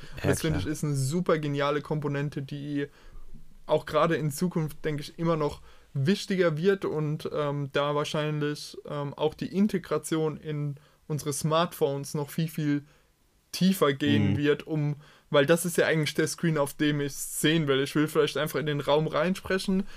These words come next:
Speaker 1: aber gib mir die Information, die ich sehen will, wieder auf das Gerät zurück, was ich sowieso in der Hand habe. Ja? Und das ist, denke ich, noch so Schritte, wo wir noch in den Kinderschuhen auch
Speaker 2: Ja,
Speaker 1: stecken.
Speaker 2: definitiv.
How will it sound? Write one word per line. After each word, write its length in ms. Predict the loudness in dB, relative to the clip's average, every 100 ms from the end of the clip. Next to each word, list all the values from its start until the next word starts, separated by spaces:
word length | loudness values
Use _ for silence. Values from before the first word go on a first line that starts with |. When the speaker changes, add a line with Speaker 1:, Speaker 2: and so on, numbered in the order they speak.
| -4
Speaker 1:
aber 180 | 2 2
gib 180 | 2 0
mir 120 | 0
die 120 | 0
Information, 880 | -2 -2 0 -2 -2 0 2 4 2
die 140 | -2
ich 80 | -6
sehen 320 | 2 2 4
will, 220 | 0 -2 -4 -12
wieder 360 | -6 -2 4 4
auf 160 | 4 2
das 220 | -2 0
Gerät 440 | 0 2 0 0
zurück, 300 | -6 -4 -2
was 180 | -2 -4
ich 100 | -4
sowieso 460 | -2 -2 2 4 4
in 100 | 2
der 120 | 0
Hand 240 | -2 0
habe. 380 | 2 2 0 -4 -8 -20 -20 -6
Ja? 220 | -2 -2 -4 -14 -4
Und 200 | 2 4
das 180 | 4
ist, 180 | 2 -2
denke 180 | 0 0
ich, 80 | 0
noch 120 | -2
so 420 | 0 0 0 -2 -4
Schritte, 680 | -8 -8 -4 -4 0 2 0 -4 -18 -20 -8
wo 240 | 0 2 4
wir 80 |
noch 140 | 2 2
in 100 | 2
den 120 | 0
Kinderschuhen 760 | 2 2 2 0 -4 -4 -8 -10 -14 -2
auch 140 | 2
Speaker 2:
Ja, 160 | 4 4
Speaker 1:
stecken. 240 | 2 2
Speaker 2:
definitiv. 640 | -2 -2 -4 -2 -4 -6